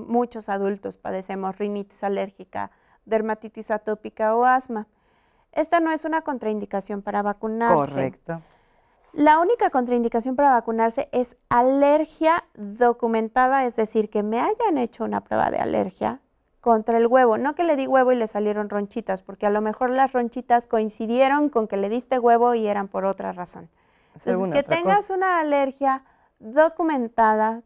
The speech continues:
Speaker 1: con alguna prueba contra el huevo, es la
Speaker 2: ¿Por
Speaker 1: única
Speaker 2: qué el huevo?
Speaker 1: contraindicación, porque las vacunas tienen albúmina, que es un componente del huevo.
Speaker 2: Ah,
Speaker 1: Entonces,
Speaker 2: correcto.
Speaker 1: y la otra circunstancia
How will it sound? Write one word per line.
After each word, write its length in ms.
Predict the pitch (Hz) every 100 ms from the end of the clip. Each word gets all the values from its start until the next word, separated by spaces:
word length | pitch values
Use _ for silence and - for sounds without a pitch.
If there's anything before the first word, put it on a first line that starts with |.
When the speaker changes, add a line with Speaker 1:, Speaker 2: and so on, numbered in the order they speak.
| -
Speaker 1:
con 200 | 220 208
alguna 360 | 208 208 208
prueba 480 | 208 208 208 214 254 _ _ _ _ _ _ _ _
contra 420 | - 226 220 220
el 60 | 202
huevo, 340 | 202 196 185 -
es 280 | 220 214 -
la 220 | 226 220
Speaker 2:
¿Por 100 | 220
Speaker 1:
única 140 | 233 240
Speaker 2:
qué 80 | 226
el 60 |
huevo? 100 | 202
Speaker 1:
contraindicación, 760 | 165 151 208 208 208 214 254 247
porque 380 | - 294 294 285
las 200 | 269 -
vacunas 480 | 262 285 277 285
tienen 460 | - 254 240 247 240 -
albúmina, 640 | 214 220 214 208 226 320 320
que 220 | 220 208
es 160 | 202 -
un 120 | 208
componente 600 | 202 196 196 190 190 190
del 160 | 196 208
huevo. 280 | 240 226 _ _ _ _ _ _ _ -
Speaker 2:
Ah, 200 | 269 294
Speaker 1:
Entonces, 720 | 294 277 269 269 277 285 -
Speaker 2:
correcto. 80 | _ _ _ _ _ _ -
Speaker 1:
y 360 | 302 311 311 311
la 240 | 302 302
otra 240 | 302 311 339
circunstancia 1000 | 349 294 277 262 277 262 262 277 269